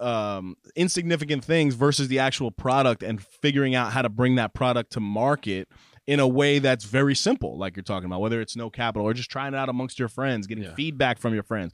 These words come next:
Speaker 2: Yeah.
Speaker 1: 'Cause at the end of the day, I, I had this great logo, but if no one wants the product, it's going to shit anyway.
Speaker 2: Yeah, yeah,
Speaker 1: <laughs>
Speaker 2: yeah.
Speaker 1: You know what I mean?
Speaker 2: Yeah.
Speaker 1: But I, I feel like in business, e-, even in school, like, business classes sometimes, you, marketing, you sit there and you, like,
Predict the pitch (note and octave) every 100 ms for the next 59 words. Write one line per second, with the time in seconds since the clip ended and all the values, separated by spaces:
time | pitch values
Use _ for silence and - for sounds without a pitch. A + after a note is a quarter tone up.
0 | - - - D#3+ E3 F#3+ F3+ F#3+ F#3 D3+
1 | - D3 D3+ D#3+ D#3+ C3 C#3+ D#3+ C#3 G3
2 | E3+ D3+ - - - E3 F3 F3 F3 -
3 | D#3+ F#3+ E3+ - _ _ - E3 F#3 F3+
4 | G3+ F#3+ A3 F#3+ F2 - G#2 G2 F#2+ C#3
5 | F#3 E3 F3+ F3 E3+ F3+ E3 C#3+ A#2+ C3+
6 | C3 C3 D#3+ D3 C#3 B2 E3 C#3+ C3 E3
7 | G3 - - - G#3 C#4 D#4+ - - C4
8 | E4+ C#3 A2 A2+ A#2+ A#2 F3 G3 G3 -
9 | - F#3+ B3+ G#3 D#3 C#3+ A#2 B2+ G#2 A#2
10 | B2 E3 G#3 E3 A2+ G#2 B2 F3 D#3+ E3
11 | D3+ C#3+ C#3 B2